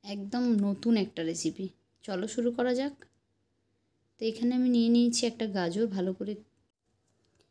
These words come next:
ধুয়ে এখানে খোসা ছাড়িয়ে আমি গাজরটা নিয়ে নিয়েছি। পাতলা পাতলা করে একদম কেটে ফেলবো, যেন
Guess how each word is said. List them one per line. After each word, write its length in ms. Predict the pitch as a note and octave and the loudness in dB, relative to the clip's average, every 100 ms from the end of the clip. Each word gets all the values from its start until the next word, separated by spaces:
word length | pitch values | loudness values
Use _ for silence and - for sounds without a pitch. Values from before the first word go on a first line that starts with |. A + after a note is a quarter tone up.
| _ _ _ | _ _ _
ধুয়ে 400 | A3+ G3+ B3 B3 D4+ E4 | -8 0 4 6 6 4
এখানে 220 | A#3+ C4 B3 | 2 0 0
খোসা 280 | - B3 C#4 | -2 0 2
ছাড়িয়ে 360 | C4+ C4+ B3+ D4+ D#4+ | 2 4 6 6 6
আমি 160 | B3 B3 | 6 4
গাজরটা 400 | G#3+ F#3+ F#3+ G3+ | 2 0 -2 -2
নিয়ে 220 | G3 F#3 | 0 2
নিয়েছি। 300 | F3+ F3+ E3+ - _ _ _ _ - | 2 0 -2 -12 _ _ _ _ -6
পাতলা 100 | F#3+ | -4
পাতলা 260 | G3+ G#3+ G#3+ | -4 -4 -4
করে 180 | A3 G#3+ | -2 -2
একদম 220 | G3+ A3+ | -4 -4
কেটে 240 | G#3+ F#3 | -4 -4
ফেলবো, 280 | F#3 G#3+ A3 C#4 - _ _ _ _ _ _ _ _ _ _ _ _ _ _ _ _ _ | -4 -6 -8 -10 -14 _ _ _ _ _ _ _ _ _ _ _ _ _ _ _ _ _
যেন 120 | - | -8